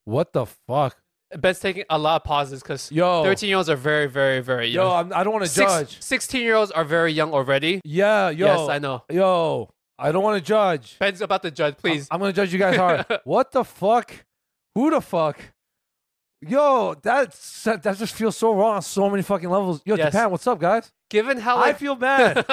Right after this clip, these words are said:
Speaker 2: <laughs> Who, who do you feel bad for? Oh, the, the
Speaker 1: I'm
Speaker 2: kid.
Speaker 1: mad. I
Speaker 2: The
Speaker 1: feel,
Speaker 2: kid.
Speaker 1: I feel, yeah, for the fucking girl. I'm like,
Speaker 2: Yeah.
Speaker 1: "What the fuck?"
Speaker 2: And I also read that it actually took a lot of effort to get them to
Speaker 1: No
Speaker 2: raise the age.
Speaker 1: way.
Speaker 2: So it's not like, "This is a great idea, guys," right? Yay, unanimous, yes. It actually took a lot of, like,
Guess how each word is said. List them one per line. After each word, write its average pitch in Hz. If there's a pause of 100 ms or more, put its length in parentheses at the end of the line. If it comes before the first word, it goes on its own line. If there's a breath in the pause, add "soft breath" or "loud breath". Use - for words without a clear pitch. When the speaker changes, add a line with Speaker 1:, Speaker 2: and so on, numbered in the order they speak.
Speaker 2:
<laughs> -
Who, 269
who 294
do 285
you 285
feel 285
bad 233
for? 220
Oh, 202
the, 156
the 175
Speaker 1:
I'm 240
Speaker 2:
kid. -
Speaker 1:
mad. 262
I 220
Speaker 2:
The -
Speaker 1:
feel, 294
Speaker 2:
kid. 127
Speaker 1:
I 202
feel, 262
yeah, 285
for 233
the 247
fucking 247
girl. 262
I'm 240
like, 180
Speaker 2:
Yeah. 143 (180)
Speaker 1:
"What 240
the 165
fuck?" 220 (400)
Speaker 2:
And 170
I 185
also 196
read 160
that 147
it 147
actually 160
took -
a 147
lot 143
of - (120)
effort 247 (240)
to 147
get 190
them 202
to 156
Speaker 1:
No -
Speaker 2:
raise 156
the 143
age. 196
Speaker 1:
way. 254
Speaker 2:
So 208
it's 214
not 269
like, 214 (180)
"This 254
is 240
a 240
great 226
idea, 220
guys," 160
right? 170
Yay, 285
unanimous, 202
yes. 185
It 170
actually 190
took 214
a 160
lot 170
of, 160
like, 143